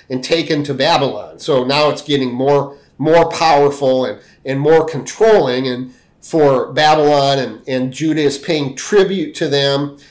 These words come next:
And by the way, at this time, the prophet Ezekiel is taken out of Judah, and he's now taken to Babylon. So Daniel and Ezekiel both did all of their prophetic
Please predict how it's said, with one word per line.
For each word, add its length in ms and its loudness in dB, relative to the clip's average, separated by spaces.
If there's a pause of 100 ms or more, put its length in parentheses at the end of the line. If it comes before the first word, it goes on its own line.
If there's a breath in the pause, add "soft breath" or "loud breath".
(280 loud breath)
And 160 0
by 180 4
the 100 2
way, 220 2
at 120 -2
this 240 2
time, 520 -2 (320 soft breath)
the 260 -2
prophet 500 -2
Ezekiel 800 -4 (100)
is 220 -4
taken 380 0
out 200 0
of 140 -6
Judah, 460 -2 (240 loud breath)
and 100 -4
he's 260 0
now 240 0
taken 440 -6
to 120 -6
Babylon. 600 -6 (320 loud breath)
So 500 0 (220 loud breath)
Daniel 760 0 (140)
and 240 -2
Ezekiel 1000 -4
both 460 2
did 400 -2 (120)
all 300 2
of 80 -4
their 220 0
prophetic 760 -2